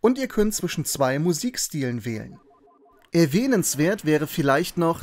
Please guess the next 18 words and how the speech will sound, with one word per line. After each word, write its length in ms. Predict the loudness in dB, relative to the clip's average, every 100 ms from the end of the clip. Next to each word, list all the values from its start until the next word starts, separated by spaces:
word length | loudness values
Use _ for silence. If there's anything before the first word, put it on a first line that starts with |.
| -2
dass 160 | -2 -2
es 100 | 0
der 160 | 0
zweite 480 | 0 2 2 0 -4
Teil 320 | -4 -2 -2
einer 260 | -2 -4 -6
Trilogie 520 | -4 -4 -4 -4 -6
ist. 500 | -8 -8 -8 -10 -12 -20 -20 -20 -20 -20 0 2
Den 180 | 4
ersten 440 | 2 0 0 0 0
brachte 320 | 0 2 0
Data 360 | 2 2 2 -2
East 440 | -2 -4 -4 -6 -2
neunzehnhundertneunundachtzig 1400 | -2 -2 -2 0 0 0 -2 -2 -2 -4 -6 -8 -6 -4
heraus, 480 | -4 -6 -10 -8 -2
unter 220 | 0 2
dem 160 | 2 4
Namen 400 | 4 4 0